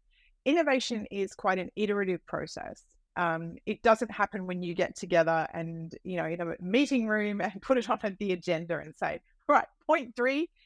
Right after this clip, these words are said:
is innovation." Okay, innovation comes from a lot of spillover. So we see, you know, if we go back to Jane Jacobs' fantastic book, um, Death and Life in American Cities, you know, she talked about the value,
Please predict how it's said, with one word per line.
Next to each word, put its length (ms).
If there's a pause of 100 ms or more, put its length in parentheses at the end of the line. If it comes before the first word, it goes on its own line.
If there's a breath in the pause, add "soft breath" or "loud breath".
(100)
is 160
innovation." 760 (400)
Okay, 260 (280 soft breath)
innovation 600
comes 280
from 140
a 60
lot 180
of 120 (140)
spillover. 840
So 300
we 180
see, 520
you 60
know, 100
if 100
we 100
go 140
back 200
to 100
Jane 320
Jacobs' 480
fantastic 580
book, 240 (160)
um, 180
Death 200
and 100
Life 320
in 120
American 400
Cities, 400
you 60
know, 60
she 180
talked 400
about 260 (420 loud breath)
the 120
value, 600